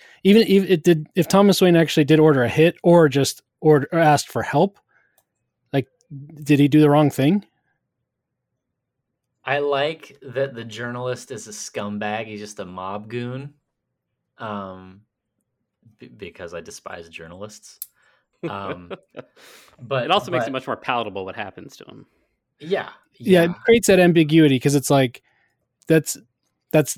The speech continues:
Speaker 1: to me is, like, outside the, <laughs> the bounds of necessary journalism. Like, she's not an elected official. Uh, you know, she's just a rich lady, and, like, she's a public figure, but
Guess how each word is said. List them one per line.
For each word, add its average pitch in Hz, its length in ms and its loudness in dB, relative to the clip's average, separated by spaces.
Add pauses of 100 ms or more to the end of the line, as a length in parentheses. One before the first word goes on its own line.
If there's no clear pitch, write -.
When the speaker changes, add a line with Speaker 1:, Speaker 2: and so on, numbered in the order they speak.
Speaker 1:
to 165 100 2
me 175 320 8
is, 147 140 4
like, 139 300 0
outside 143 600 2
the, 143 100 0
<laughs> 143 280 2
the 165 100 4
bounds 143 300 2
of 135 100 2
necessary 139 500 0
journalism. 143 640 2 (260)
Like, 151 120 0
she's 170 160 2
not 180 160 4
an 175 60 0
elected 156 320 2
official. 131 640 -2 (500)
Uh, 123 380 0 (360)
you 151 80 2
know, 131 80 2
she's 147 160 -2
just 170 220 2
a 156 60 4
rich 143 200 0
lady, 120 480 -4
and, 139 140 -2
like, 139 160 0
she's 139 140 -4
a 135 60 0
public 160 300 0
figure, 143 440 0
but 110 280 -6